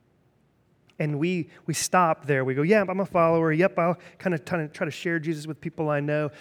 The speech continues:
And we stop there. But I really think that God has designed it in such a way. He's designed us. He created us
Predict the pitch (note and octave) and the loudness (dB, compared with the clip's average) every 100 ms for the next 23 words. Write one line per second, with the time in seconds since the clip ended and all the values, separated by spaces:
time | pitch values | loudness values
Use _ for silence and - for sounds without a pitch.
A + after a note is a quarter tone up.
0 | - - D#3+ D3+ - D4 - C#3+ C#3 D#3 | -12 -6 -4 -4 -4 -4 -2 -2 0 2
1 | E3 G3+ C#4 B3+ - B3 F3+ - _ - | 0 -2 -6 -8 -8 -8 -8 -10 _ -20
2 | - F3 F3 D#3+ F3+ A3 G#3+ A3 D#3 D#3 | -8 -2 -2 2 2 2 0 -2 -2 -2
3 | D3 F3+ G3 F3 F3 C#3+ E3 - C#3+ C3+ | 0 0 0 -2 -6 -6 -6 -4 -2 -2
4 | D#3 D#3 D3 E3+ G3 E3 - E3+ - E3 | -2 -2 -2 0 0 -2 -4 -10 -10 -4
5 | D#3+ F#3+ F#3+ C#3+ B2+ | -2 0 0 -2 -4